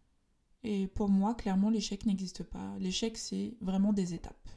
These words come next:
C'est une phase d'apprentissage, tout simplement. Mais c'est sûrement pas, c'est une phase test, en fait. C'est une phase test, mais c'est tout. Ça n'existe pas. Pour moi, c'est juste l'abandon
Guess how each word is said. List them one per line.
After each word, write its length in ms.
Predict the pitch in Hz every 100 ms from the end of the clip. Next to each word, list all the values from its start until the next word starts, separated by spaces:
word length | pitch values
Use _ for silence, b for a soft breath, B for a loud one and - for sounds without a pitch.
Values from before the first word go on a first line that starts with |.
| - _ _ _ _ _ _ _ _ _ _ _ - _ _ _ _ _
C'est 180 | - 214
une 80 | 202
phase 260 | 208 214
d'apprentissage, 720 | 196 180 190 - - 185 185
tout 100 | -
simplement. 540 | - 185 - 185 180 185 185
Mais 240 | 175 180
c'est 180 | - 190
sûrement 400 | - 214 214 202
pas, 440 | 202 202 202 190
c'est 160 | 190 208
une 120 | 190
phase 280 | - 214 - -
test, 360 | 214 190 - -
en 80 | 170
fait. 460 | - - - - B B B B B B B
C'est 140 | - 214
une 80 |
phase 280 | 196 220 - -
test, 520 | 196 214 - - -
mais 180 | 214 202
c'est 160 | 196 208
tout. 160 | - - _ _ - -
Ça 160 | - 196
n'existe 400 | 190 185 - 190
pas. 260 | 170 - b b b b b -
Pour 160 | 220
moi, 260 | 214 233 262
c'est 180 | 262 202
juste 360 | 190 233 - -
l'abandon 540 | 202 190 190 180 175